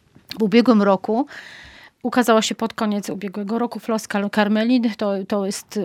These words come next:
to są odkrycia karmelitańskie. Po raz pierwszy to są premiery, które można, można, można, których po-, można posłuchać na naszym krążku.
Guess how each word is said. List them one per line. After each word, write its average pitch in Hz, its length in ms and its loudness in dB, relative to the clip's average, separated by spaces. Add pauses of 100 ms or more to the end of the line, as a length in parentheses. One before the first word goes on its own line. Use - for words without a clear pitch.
to 214 100 -8
są 226 100 -2
odkrycia 226 360 -4
karmelitańskie. 220 1080 0
Po 220 120 -8
raz 185 160 -6
pierwszy 226 300 -4
to 214 100 -6
są 220 180 0
premiery, 233 480 4
które 185 300 -8
można, 180 340 -8 (300)
można, 202 380 -4
można, 196 480 -4
których - 240 -10
po-, - 100 -12
można 208 280 -2
posłuchać 202 560 -6 (480)
na 240 100 6
naszym 214 300 2
krążku. 247 540 0